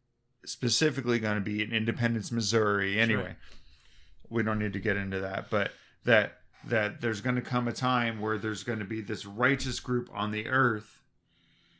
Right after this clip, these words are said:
Speaker 1: in the, I guess, you know, in the American continent, and, and all of a sudden Zion's gonna come down out of heaven, shh, and the two are gonna meet and be happy,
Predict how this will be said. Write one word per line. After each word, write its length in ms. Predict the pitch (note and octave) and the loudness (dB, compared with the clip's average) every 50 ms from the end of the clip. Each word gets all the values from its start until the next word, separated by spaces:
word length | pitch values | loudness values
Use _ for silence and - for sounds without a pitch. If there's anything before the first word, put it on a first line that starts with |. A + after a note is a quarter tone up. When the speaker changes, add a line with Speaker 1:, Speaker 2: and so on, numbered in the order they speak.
| _ _ - | _ _ 2
Speaker 1:
in 180 | C#3 B2 B2 | 4 4 4
the, 160 | A#2+ A2+ A2+ A2 | 4 2 2 2
I 140 | G2+ G#2 | 2 2
guess, 320 | G#2 A2 G#2 G2+ G2 - - - | 4 4 4 2 2 -2 -8 -4
you 160 | C#3 B2 A2 | -2 0 0
know, 140 | G2+ G2+ G2+ | 0 -2 -2
in 80 | G2+ | -2
the 80 | G#2 G#2+ | -4 -2
American 360 | G#2+ A2 G#2+ G#2 - - - - | -2 -2 -4 -4 -6 -10 -10 -6
continent, 320 | A2 G#2+ G#2 G#2 G2+ - - - - - - - _ | -4 -4 -4 -4 -6 -10 -18 -20 -20 -20 -20 -10 _
and, 360 | A#2+ A#2 A2+ A2+ A2 G#2+ G#2 - - | 2 4 4 4 2 0 -4 -6 -6
and 160 | - A#2+ A2+ | -4 -2 0
all 120 | A2+ A2 A2+ | 0 0 0
of 60 | A2 | -2
a 20 | - | -4
sudden 200 | A#2 A2+ A2 G#2 | -8 -8 -8 -8
Zion's 680 | G2 A2 A#2+ A#2+ C#3 D3 C#3+ C3+ B2 A2+ A2 G#2 - | -6 -2 2 2 4 4 4 2 0 -2 -4 -6 -8
gonna 180 | - B2 A#2 A2+ | -8 -6 -6 -6
come 240 | - - A#2+ A#2+ A#2+ | -6 -4 -4 -2 0
down 300 | A#2+ A#2 A2+ A2 G#2 G#2 | 0 0 0 0 0 -2
out 160 | G#2 G2+ G2+ | -2 -2 -4
of 100 | F#2+ F#2 | -4 -6
heaven, 420 | G#2+ C3 C#3 C#3 B2+ A#2 A2 A2 | -4 -2 -2 0 0 -2 -4 -6
shh, 800 | G#2 - - - - - - - - - - - - - - - | -10 -12 -10 -10 -10 -10 -10 -10 -10 -12 -12 -14 -14 -16 -12 -12
and 160 | A#2+ A2+ A2 | -10 -8 -8
the 60 | G#2+ | -8
two 200 | - - C3+ B2+ | -6 -2 0 0
are 80 | B2 A#2+ | 2 2
gonna 180 | A#2 G#2 G2+ G2+ | 0 -2 -2 -2
meet 500 | A2 B2+ C#3+ C#3+ C3+ A#2 G2+ - - _ _ _ _ _ _ _ _ _ _ _ | -2 0 0 0 0 -2 -4 -8 -14 _ _ _ _ _ _ _ _ _ _ _
and 120 | - G2+ F#2+ | -10 -6 -4
be 120 | G#2 G2+ | -4 -4
happy, 500 | G2+ G2+ G2+ G2+ - - G2+ - G#2 G#2 | -4 -4 -6 -8 -8 -10 -10 -10 -10 -12